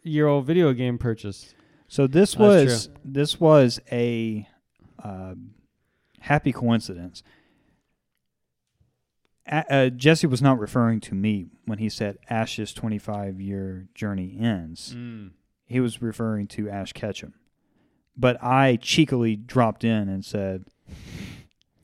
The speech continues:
Speaker 2: "No, my journey's just beginning."
Speaker 3: <laughs> In all caps.
Speaker 2: To,
Speaker 3: So
Speaker 2: just to
Speaker 3: the
Speaker 2: throw Jesse off.
Speaker 3: So the story is A-, Ash from Pokemon. Did you, did you see this at all?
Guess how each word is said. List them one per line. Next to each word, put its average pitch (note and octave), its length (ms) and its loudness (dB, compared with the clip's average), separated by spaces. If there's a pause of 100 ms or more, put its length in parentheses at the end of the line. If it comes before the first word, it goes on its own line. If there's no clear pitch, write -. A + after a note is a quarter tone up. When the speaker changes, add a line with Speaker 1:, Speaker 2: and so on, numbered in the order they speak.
(120)
Speaker 2:
"No, A#2 160 2
my B2+ 160 4
journey's D3 300 8
just B2 200 2
beginning." B2 480 2 (640)
Speaker 3:
<laughs> - 40 -18
In F#3+ 960 0
all C#3 160 2
caps. A#2+ 420 -8
Speaker 2:
To, - 80 -20 (760)
Speaker 3:
So D#3 200 4 (140)
Speaker 2:
just D#3 180 4
to D#3 60 4
Speaker 3:
the C3+ 80 4
Speaker 2:
throw B2 180 6
Jesse A2+ 340 2
off. F#2+ 240 -10 (200)
Speaker 3:
So C#3+ 100 2
the C3+ 80 4
story C#3+ 400 8
is B2+ 160 6
A-, A#2+ 320 2 (320)
Ash A#2 480 -2 (100)
from G#2 340 -2
Pokemon. G2+ 600 2 (560)
Did B2+ 200 4
you, C#3 180 4
did C3 220 0
you C3 80 2
see C#3+ 160 2
this D3+ 240 2
at D#3 60 0
all? D#3+ 200 0